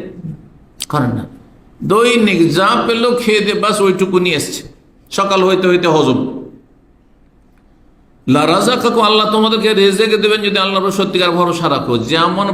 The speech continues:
পাখিকে আল্লাহ রিজিক দিয়ে থাকেন, তাকদু খেমাসান, সকালবেলা যখন বের হয়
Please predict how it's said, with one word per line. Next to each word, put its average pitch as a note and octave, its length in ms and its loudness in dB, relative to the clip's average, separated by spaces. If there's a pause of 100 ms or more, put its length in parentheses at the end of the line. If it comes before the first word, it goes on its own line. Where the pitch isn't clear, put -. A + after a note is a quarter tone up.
(100)
পাখিকে F#3+ 440 0
আল্লাহ F3+ 260 0
রিজিক F3 380 2
দিয়ে F3+ 260 0
থাকেন, F#3 340 -2
তাকদু E3+ 380 -2
খেমাসান, G3+ 680 0
সকালবেলা F3 600 -4
যখন E3 280 -4
বের E3+ 260 0
হয় F3 180 2